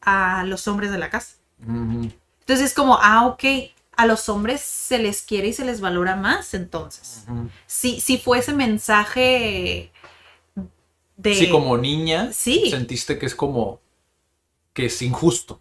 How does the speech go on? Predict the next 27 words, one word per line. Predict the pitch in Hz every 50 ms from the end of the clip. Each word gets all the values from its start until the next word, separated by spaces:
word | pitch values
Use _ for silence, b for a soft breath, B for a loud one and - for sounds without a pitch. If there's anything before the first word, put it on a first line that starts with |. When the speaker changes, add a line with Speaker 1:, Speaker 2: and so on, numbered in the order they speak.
| _ _
Speaker 1:
Que | - 247
es | 233 -
injusto, | 269 269 269 - 349 349 349 - - 247
es | 240
como, | - 254 240 -
¿por | _ - 208 202 -
qué? | 277 262 233 185 - - _ _
Po-, | - - - - _ _ _ _ _ _ _ _ _ _ _ _ _
si, | - - 226 220 208
si | - - - - - _ - - - 214
son | 208 - - 240 233
mis | 247 247
papás | - 202 185 - - 262 285 262 - -
también. | 202 196 214 254 285 233 - - - _ _ _ _
Speaker 2:
Sí. | - - 113 110 107 107 107 - _ _ _ _ _ _
Speaker 1:
Es | -
como, | - 233 226 226
porque... | 233 226 220 - - 226 220 214 214 214 214 214 - _ _ _ _ _ _ _ _ _ _ _ -
Digo, | 214 277 285 254 226
no, | 214 226 247 254 254
no | 269
estoy | 269 - 294
diciendo | 269 - 285 285 294 -
que | 247
sea | 240 - 226 214 -
por | 247 254
género, | - - 247 226 240 262 269 302 320 349 -